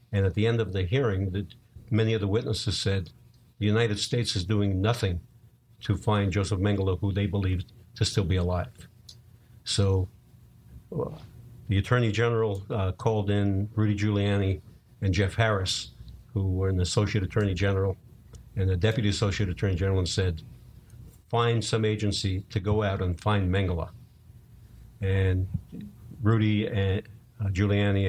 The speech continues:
and Jeff Harris knew that the Marshal Service had this great capability of finding fugitives. And I got called over to the Department of Justice. And at the Department of Justice, they asked me if I would be willing to put a task force together to find Joseph Mengele.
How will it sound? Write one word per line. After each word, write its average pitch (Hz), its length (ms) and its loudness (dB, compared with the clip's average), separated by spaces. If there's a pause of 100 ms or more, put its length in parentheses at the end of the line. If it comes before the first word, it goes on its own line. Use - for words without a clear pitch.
and 90 220 -2
Jeff 98 220 -2
Harris 127 500 0 (920)
knew 110 360 2
that 92 160 -2
the - 60 -2
Marshal 107 340 0
Service 98 400 -2
had 98 160 0
this 90 140 -4
great 117 320 0
capability 101 800 0 (380)
of 104 120 -2
finding 98 320 2
fugitives. 90 560 -2 (380)
And 95 140 2
I 104 80 4
got 104 160 0
called 107 240 -2
over 98 160 0
to 107 160 -2
the 90 80 -4
Department 104 400 -2
of 90 80 0
Justice. - 600 -2 (540)
And 98 120 2
at 101 120 0
the 104 100 0
Department 104 300 0
of 90 60 -2
Justice, 101 380 0
they 101 180 0
asked 98 160 -2
me 101 220 0 (680)
if 95 280 0
I 113 100 4
would 104 180 2
be 101 100 2
willing 104 320 2
to - 80 -16
put 107 140 -2
a 87 40 -4
task 120 300 0
force 104 200 -2
together 95 400 -4
to - 120 -12
find 95 240 0
Joseph 92 280 0
Mengele. 92 380 0